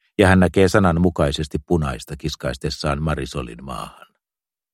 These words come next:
Marin keppi kolahtaa puistokäytävälle. Keller suojaa Marisolia vartalollaan. Lisää luoteja mäiskähtelee heidän yläpuolellaan kohoavaan mustaan muuriin.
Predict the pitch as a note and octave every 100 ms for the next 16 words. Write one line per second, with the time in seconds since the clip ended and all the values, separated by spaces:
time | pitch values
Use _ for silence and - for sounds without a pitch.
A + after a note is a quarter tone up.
0 | _ _ G#2 F2 D2+ F2 D#2 - - A1
1 | G#1+ - - B1+ - C#2 - - - G1+
2 | - - A1 _ _ _ _ _ _ _
3 | _ _ _ _ - C3 B2+ G2+ B2 A#2
4 | G2 F2 F#2 F#2+ D#2+ C#2+ D2+ D2+ D#2 C#2+
5 | - A#1+ A1 - A#1 A1+ _ _ _ _
6 | _ _ _ - A#2+ - F2 D#2+ F2 F2+
7 | E2 D2+ D#2 F2 D#2 D#2 - D#2 D#2+ D#2+
8 | D#2+ D#2 D#2+ F#2 D2 D2 D2 C#2+ C#2+ D2
9 | - D2+ B1+ C2 C#2 C2+ D2+ D2+ A#1+ A#1+
10 | A#1+ C2+ B1+ A#1 A#1 A#1+